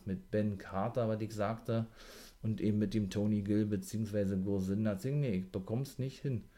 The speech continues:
T-Bone, Rampage Brown und, ähm, hm, ja. Naja, ist ja auch nicht schlimm, ne? Ähm, ja, ach doch, Char Samuels.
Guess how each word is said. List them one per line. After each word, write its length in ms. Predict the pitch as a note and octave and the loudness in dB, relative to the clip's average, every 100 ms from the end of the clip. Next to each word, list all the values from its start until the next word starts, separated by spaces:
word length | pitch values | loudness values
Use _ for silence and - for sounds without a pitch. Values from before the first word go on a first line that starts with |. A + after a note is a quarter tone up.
| - - - - | -20 -20 -20 -20
T-Bone, 580 | - C#3+ C3+ C3+ C#3 C3 | -6 -2 0 0 2 2
Rampage 540 | A2 A#2 C3 A#2 A#2 - - | 2 0 0 -2 -2 -6 -2
Brown 520 | A2 A2+ A#2+ A#2 G#2+ - - | 0 2 2 0 -2 -8 -12
und, 440 | G#2 G#2 G#2 G2 - | -4 -2 -2 -2 -2
ähm, 540 | F#2+ F#2+ F#2+ F#2+ F#2 - - _ - - - - - - - - | 2 4 6 4 2 -4 -20 _ -20 -20 -20 -20 -20 -20 -20 -6
hm, 220 | B2 G#2+ - - - - - - | -2 -2 -4 -18 -20 -20 -20 -6
ja. 280 | F#2+ F#2 - - - - - - - - - | -4 -4 -10 -20 -20 -20 -20 -20 -20 -20 -2
Naja, 460 | C3 D3 G2+ G2+ - - | 4 4 4 0 -4 -2
ist 160 | C#3 C3+ | -2 4
ja 140 | B2+ | 6
auch 200 | - G2+ | 6 4
nicht 160 | G#2 F#2 | 2 0
schlimm, 380 | - A#2 B2 B2+ - - | 0 2 2 0 -6 -8
ne? 220 | F#2+ G2+ - - - - - | -2 0 -2 -16 -18 -14 -4
Ähm, 560 | G2 F#2+ F#2+ F#2+ F#2 F#2 - - - - - - - - - - - - - | 0 4 6 8 6 4 -12 -12 -10 -10 -12 -14 -16 -18 -20 -20 -20 -20 0
ja, 300 | A3+ A3+ E3 - | 4 6 6 4
ach 140 | C#3+ | 8
doch, 260 | G#3+ G3 D3+ | 10 10 6
Char 320 | - D3+ D3 | 2 6 6
Samuels. 720 | D3 D3 D3 A#2 G2+ - - | 6 6 8 4 4 -4 -10